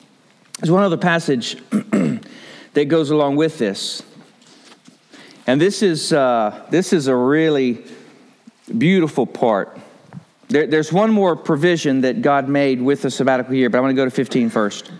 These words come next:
There's a beautiful part in Deuteronomy fifteen. And if you have a, a Bible that has titles, it says, "The Year for Canceling Debts."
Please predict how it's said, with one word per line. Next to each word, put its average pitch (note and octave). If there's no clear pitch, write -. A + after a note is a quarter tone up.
There's E3
a D#3+
beautiful G3
part C3+
in B2
Deuteronomy D3
fifteen. C3
And D#3
if C#3+
you G3+
have E3+
a, C#3
a C3
Bible D#3
that D3+
has D3
titles, D#3+
it D3+
says, D3
"The C3
Year E3+
for F3+
Canceling C#3+
Debts." -